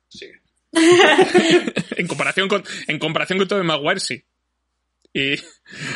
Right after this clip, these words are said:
Speaker 2: y luego ta-, y luego también en el siguiente puesto, en el ocho, iría Amazing Spider-Man dos,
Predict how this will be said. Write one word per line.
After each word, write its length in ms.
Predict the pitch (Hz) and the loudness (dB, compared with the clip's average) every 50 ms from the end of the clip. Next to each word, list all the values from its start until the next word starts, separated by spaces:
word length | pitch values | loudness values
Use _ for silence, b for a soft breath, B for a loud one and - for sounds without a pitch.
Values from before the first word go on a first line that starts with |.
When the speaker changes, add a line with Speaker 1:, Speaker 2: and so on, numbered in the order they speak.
| 180 202 B B | -12 -12 B B
Speaker 2:
y 140 | - 147 139 | -4 -2 -2
luego 280 | 135 139 143 139 156 160 | -2 -2 -2 -2 -4 -2
ta-, 160 | 160 165 165 - | -2 -4 -4 -4
y 100 | - 165 | -4 -4
luego 240 | 143 143 151 151 151 | -2 -2 -2 -2 -2
también 280 | 151 147 147 160 156 147 | -4 -4 -4 -4 -4 -4
en 60 | 135 | -4
el 60 | 131 | -4
siguiente 360 | - - 127 139 147 151 151 | -4 -4 -4 -4 -4 -4 -4
puesto, 240 | 147 160 170 - - | -4 -4 -6 -4 -4
en 80 | 139 127 | -4 -4
el 100 | 127 139 | -4 -4
ocho, 220 | 156 - - 143 123 117 117 - | -4 -4 -6 -6 -8 -8 -8 -8
iría 460 | 147 139 135 143 151 143 131 135 127 | -6 -4 -2 0 0 0 -2 -4 -4
Amazing 340 | 131 135 139 143 - 147 143 | -4 -4 -4 -4 -4 -6 -6
Spider-Man 560 | 131 - - 139 131 131 127 131 131 131 135 | -6 -4 -4 -4 -4 -4 -4 -6 -6 -6 -4
dos, 380 | 147 180 240 254 - - - | -4 -4 -4 -4 -8 -12 -14